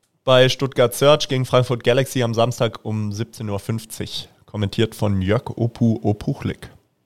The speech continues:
Ach so, und dann sind wir alle drei, das ist jetzt fast ein bisschen blöd, weil wir leider niemanden dabei haben,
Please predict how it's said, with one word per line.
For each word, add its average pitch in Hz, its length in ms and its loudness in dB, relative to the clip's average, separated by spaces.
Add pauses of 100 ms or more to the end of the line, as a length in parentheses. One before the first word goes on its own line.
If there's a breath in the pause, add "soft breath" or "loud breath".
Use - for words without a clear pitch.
(480)
Ach - 80 -6
so, 135 280 4 (220)
und 131 200 -2
dann 143 340 2 (460)
sind 139 300 -4
wir 160 200 4
alle 160 200 2
drei, 131 320 4
das 151 220 0
ist 139 120 -6
jetzt 131 160 -2
fast 165 200 -6
ein 156 40 -6
bisschen 127 260 -2
blöd, 160 280 0
weil 117 160 2
wir 117 140 2
leider 127 320 4
niemanden 135 360 0
dabei 117 320 6
haben, 117 240 4